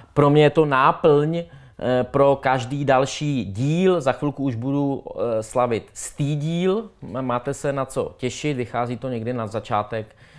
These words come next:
eh, listopadu a toho obsahu tam mám právě až do toho listopadu. Tak, Lukáš Kovanda. "Když Rusko podniklo agresi vůči Ukrajině, E U jej razantně sankcionovala. Když Palestina podnikla agresi vůči Izraeli,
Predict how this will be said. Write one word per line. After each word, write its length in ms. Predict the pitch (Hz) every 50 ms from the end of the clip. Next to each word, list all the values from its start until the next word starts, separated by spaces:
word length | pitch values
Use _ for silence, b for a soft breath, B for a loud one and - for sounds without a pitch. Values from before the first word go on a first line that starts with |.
| b b _
eh, 280 | - 120 117 110 107
listopadu 880 | 117 123 113 110 - - 160 151 - - 165 160 170 180 190 202 220 220 b b b b b b
a 100 | - 139
toho 220 | - 151 143 160
obsahu 520 | - - 143 - - - - 160 143 139 147
tam 200 | 143 156 139 135
mám 260 | 131 127 131 131 135
právě 380 | 131 135 123 120 120 123 127 110
až 160 | 92 131 120
do 100 | 117 117
toho 260 | 117 123 117 117 127
listopadu. 580 | 127 107 - - - 120 - 107 87 71 67 - - _ _ _ _ _ _ _
Tak, 320 | - 127 107 - - - -
Lukáš 360 | 131 156 165 226 202 196 -
Kovanda. 520 | - 180 160 165 165 160 139 117 90 B B B B B B _
"Když 240 | - 143 135 -
Rusko 340 | 190 202 240 226 - - 240
podniklo 480 | - - 190 175 190 208 196 214 214 -
agresi 400 | 175 156 165 180 190 190 - 196
vůči 260 | 190 196 - - -
Ukrajině, 600 | 117 120 - 175 180 170 170 170 165 160 156 - -
E 200 | - 147 170 160 -
U 220 | 175 175 170 170
jej 260 | 160 147 139 143 143
razantně 600 | 120 120 117 117 143 139 139 - - 139 131 127
sankcionovala. 920 | 131 - 131 123 127 - - - - 170 147 131 107 101 80 67 62 - b b b b b b b b b b b b b b b b b
Když 180 | - 90 87 -
Palestina 600 | - - 113 139 151 - - - 180 175 180 180
podnikla 500 | - 160 147 131 143 151 147 - 160 143
agresi 540 | - 135 131 123 135 143 139 - - 160
vůči 340 | 143 131 131 131 - - 110
Izraeli, 760 | - - 95 95 101 113 113 117 117 120 127 143 175 214 240